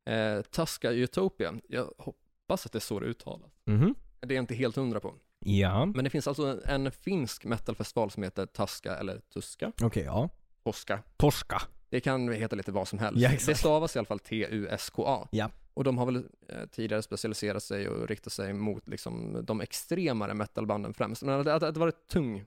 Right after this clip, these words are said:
Speaker 2: Ja.
Speaker 1: metal. Eh, det är klart att det kanske varit en del annat också, men fokus på lite hårdare toner liksom.
Speaker 2: Coolt.
Speaker 1: Ja. Eh, de har gått ut med att de ska styra upp en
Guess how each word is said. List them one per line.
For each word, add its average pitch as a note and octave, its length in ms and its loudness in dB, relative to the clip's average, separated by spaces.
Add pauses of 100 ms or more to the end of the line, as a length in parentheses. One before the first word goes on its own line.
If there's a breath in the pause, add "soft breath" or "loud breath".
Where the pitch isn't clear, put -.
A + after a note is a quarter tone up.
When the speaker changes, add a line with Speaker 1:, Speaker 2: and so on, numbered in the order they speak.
Speaker 2:
Ja. G2+ 280 2
Speaker 1:
metal. G2 180 -2 (560)
Eh, G#2+ 40 -2
det A#1 280 -4
är G#2 40 -8
klart A2 260 -4
att G#2 80 -2
det - 60 -18
kanske G#2 380 -4
varit G2 180 -2
en G2+ 120 -2
del A2+ 220 0
annat G2 340 -4
också, - 360 -6
men C3 260 -2
fokus G3 380 -6
på A3+ 100 -4
lite A3+ 220 -2
hårdare A2 420 0
toner G2+ 320 -4
liksom. G#2 300 -8
Speaker 2:
Coolt. - 280 2 (420)
Speaker 1:
Ja. A#3+ 180 2 (460)
Eh, D#3+ 340 4
de G3+ 420 0
har A#3 140 4
gått A3+ 140 -2
ut F#3 240 0
med D3 240 2
att - 260 -8
de B2+ 140 0
ska B2+ 140 -2
styra B2 300 0
upp - 360 -2
en A2 280 2